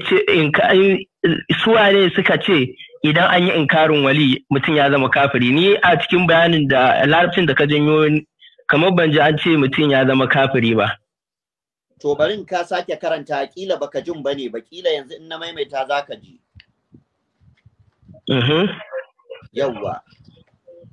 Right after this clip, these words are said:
Speaker 2: Daga farko, farkon karatunmu,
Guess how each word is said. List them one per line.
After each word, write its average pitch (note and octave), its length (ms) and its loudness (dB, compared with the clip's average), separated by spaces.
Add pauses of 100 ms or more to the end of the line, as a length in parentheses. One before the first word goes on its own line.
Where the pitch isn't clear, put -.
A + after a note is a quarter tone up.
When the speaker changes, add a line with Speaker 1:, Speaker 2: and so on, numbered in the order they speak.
(3500)
Speaker 2:
Daga C#3+ 220 0
farko, G#3 440 0
farkon G#3 380 -4
karatunmu, D#3 720 -8